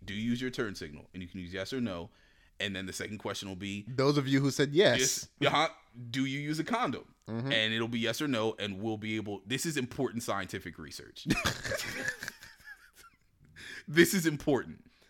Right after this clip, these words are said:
Speaker 1: Um, anyway, yeah, that's, that's how I'm going. My mental is, is, is pretty solid. Um, yeah, so, so that's where I am. I'm, I'm just ready to get back into this podcast to,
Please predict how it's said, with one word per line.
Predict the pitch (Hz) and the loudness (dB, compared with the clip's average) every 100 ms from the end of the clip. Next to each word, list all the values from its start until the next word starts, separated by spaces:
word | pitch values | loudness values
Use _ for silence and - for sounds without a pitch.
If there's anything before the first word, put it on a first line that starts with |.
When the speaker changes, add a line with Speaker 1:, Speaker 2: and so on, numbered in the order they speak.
| _ _ _ | _ _ _
Speaker 1:
Um, | 123 123 117 104 90 _ _ _ _ _ _ _ - | -2 0 -2 -4 -10 _ _ _ _ _ _ _ -2
anyway, | 156 110 80 78 - - | 0 2 -2 -6 -14 0
yeah, | 165 147 | 6 6
that's, | 127 160 156 - | 6 2 0 -4
that's | 143 160 | -4 -2
how | - 113 98 | -2 -2 -2
I'm | 95 | -6
going. | 85 80 85 | -6 -8 -8
My | 104 107 | -2 2
mental | 131 147 147 | 2 2 0
is, | 139 131 - | 0 -2 -2
is, | 123 113 - _ _ _ | -2 -2 -8 _ _ _
is | 120 120 | -6 -4
pretty | 139 123 | -4 -4
solid. | 117 117 117 113 107 104 - _ _ _ _ 85 | -2 -2 0 0 -2 -6 -16 _ _ _ _ -10
Um, | 87 82 82 78 _ _ _ _ _ _ _ _ _ _ _ _ - | -8 -6 -8 -12 _ _ _ _ _ _ _ _ _ _ _ _ -4
yeah, | 139 185 87 - | -2 -2 -4 -14
so, | - 107 107 | -10 -8 -8
so | - | -8
that's | 113 117 | -6 -6
where | 120 110 | -4 -4
I | |
am. | 117 92 80 | -4 -6 -6
I'm, | 101 101 | -6 -6
I'm | 101 104 | -6 -8
just | 98 92 | -8 -10
ready | 92 101 95 | -6 -6 -6
to | 95 - 101 95 92 87 - _ _ _ _ _ _ _ _ _ _ | -10 -10 -8 -8 -8 -10 -14 _ _ _ _ _ _ _ _ _ _
get | 120 139 | -2 2
back | 127 139 131 | 4 2 2
into | 135 127 | -2 -2
this | 123 | -4
podcast | 117 110 113 120 117 | -4 -6 -4 -4 -4
to, | 107 98 | -6 -6